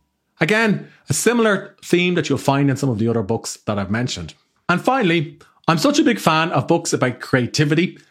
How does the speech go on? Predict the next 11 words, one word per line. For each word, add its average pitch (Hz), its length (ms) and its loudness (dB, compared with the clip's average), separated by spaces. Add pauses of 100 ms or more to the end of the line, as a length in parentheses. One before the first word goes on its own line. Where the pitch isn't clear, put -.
(200)
that 165 100 4
I 202 160 0
actually 269 300 2
wrote 196 260 2
my 156 240 0
own 185 460 2
three-part 147 600 0
series 117 580 -2
about 104 320 -6
creative 104 500 -4
work. 117 360 -4